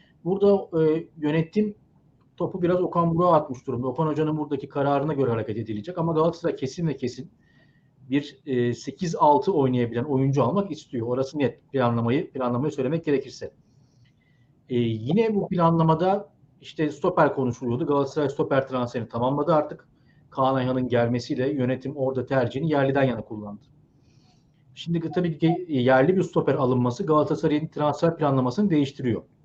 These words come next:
Neden değiştiriyor? E, çünkü Matias Ross büyük ihtimalle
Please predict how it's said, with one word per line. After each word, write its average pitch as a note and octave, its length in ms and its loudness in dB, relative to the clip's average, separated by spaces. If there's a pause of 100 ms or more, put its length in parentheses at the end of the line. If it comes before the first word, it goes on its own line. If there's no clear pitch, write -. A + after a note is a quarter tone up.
(240)
Neden D3 280 2
değiştiriyor? B2 540 0 (720)
E, B2 260 2 (280)
çünkü D#3 580 0 (220)
Matias C3+ 560 2
Ross D3+ 240 0
büyük D3+ 200 -4
ihtimalle B2 640 0